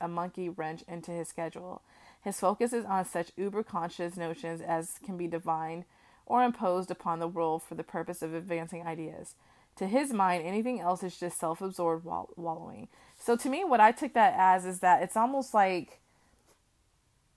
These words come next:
I guess that's where Libras, uh, get the, um, what is it? How can I say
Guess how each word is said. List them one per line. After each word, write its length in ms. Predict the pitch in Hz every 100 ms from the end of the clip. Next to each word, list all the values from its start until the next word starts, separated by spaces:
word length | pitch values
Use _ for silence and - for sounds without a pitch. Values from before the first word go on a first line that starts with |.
| -
I 100 | 208
guess 300 | 202 233 240
that's 320 | 226 220 202
where 240 | 202 190 185
Libras, 1600 | 185 196 202 196 196 190 185 180 175 175 175 175 - - - - _ _ _ _ _ _ _ _ _ _ _ _ -
uh, 360 | 190 180 165
get 460 | 180 175 202 190 - _ _ _ _ _ _ _ _ - _
the, 600 | 202 196 185 180 170 165 170
um, 580 | 175 160 113 98 120 175 175 175 _ _ _ - -
what 180 | 185 180
is 200 | 175 -
it? 80 | -
How 120 | 190
can 160 | - 170
I 60 |
say 120 | -